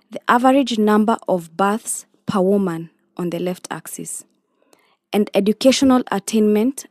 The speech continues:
along the bottom axis. As level of education increases, the average number of births per woman decreases. Women with no education have an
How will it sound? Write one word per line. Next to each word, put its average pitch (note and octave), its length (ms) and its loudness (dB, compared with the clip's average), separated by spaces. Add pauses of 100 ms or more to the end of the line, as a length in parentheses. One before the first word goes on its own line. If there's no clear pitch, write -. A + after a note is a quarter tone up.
(100)
along G3 520 -2
the F#3+ 120 -6
bottom F3 400 -6
axis. - 540 -14 (1000)
As G3+ 180 -2
level C#4 380 4
of G3 120 -2
education G3+ 640 -2
increases, F3+ 720 -6 (520)
the G3+ 220 -8
average B3 460 4
number G#3 300 4
of E3+ 300 -4
births F#3+ 400 -4
per - 220 -8
woman F3+ 480 -4 (300)
decreases. E3+ 720 -10 (760)
Women C#4 280 6
with A#3 180 4
no G#3+ 260 4
education F#3+ 800 -4 (200)
have A3 180 -6
an G3+ 140 0